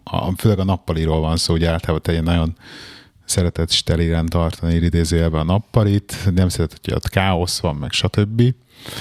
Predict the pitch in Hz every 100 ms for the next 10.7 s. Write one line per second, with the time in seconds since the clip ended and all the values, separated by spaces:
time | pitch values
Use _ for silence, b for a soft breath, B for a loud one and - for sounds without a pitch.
0 | B B 98 82 85 80 80 85 - 95
1 | 95 98 - 120 113 104 - - 95 95
2 | 92 - 90 90 85 - 80 80 87 90
3 | 85 - - 135 104 - 87 87 85 92
4 | 82 - 87 85 90 85 80 80 - 82
5 | 80 95 92 101 - - B B B B
6 | B B 87 85 85 85 87 87 85 -
7 | - 120 82 82 - 90 - 90 90 82
8 | 85 85 - 85 82 - - - - 98
9 | - 95 127 - - 143 - - 90 -
10 | - 104 110 - - 87 -